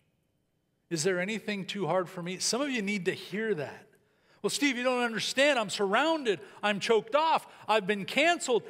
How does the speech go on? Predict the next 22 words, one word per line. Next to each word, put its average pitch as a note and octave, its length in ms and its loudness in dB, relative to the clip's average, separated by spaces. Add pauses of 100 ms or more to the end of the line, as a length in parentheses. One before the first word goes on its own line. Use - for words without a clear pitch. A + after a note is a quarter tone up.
(120)
I've A3 180 2
been G#3+ 180 0
misunderstood B3 1000 0 (1000)
by G3+ 120 0
my G#3+ 160 2
employer, B3+ 680 0 (960)
by B3 120 4
my A#3 160 4
own G#3 160 -2
family D#4+ 580 2
members, D3 640 -4 (320)
maybe D#4 300 2
even C4 300 -2
by A3+ 120 4
your G#3+ 220 2
own C4+ 200 -2
spouse. - 1120 -6 (2250)
I'm F#3+ 120 -4
confused. G#3+ 1200 -2 (600)
I'm F3 100 0
all G3+ 220 4
alone. A3 800 2